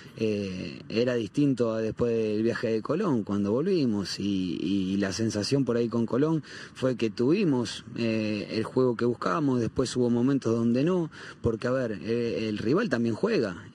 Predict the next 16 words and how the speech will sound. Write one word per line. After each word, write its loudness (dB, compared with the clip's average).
y -6
a -2
veces 2
te, 0
te, -2
te -4
lleva 2
a -4
jugar -2
un 0
partido 0
donde 2
vos 0
no 0
querés -2
jugarlo. -2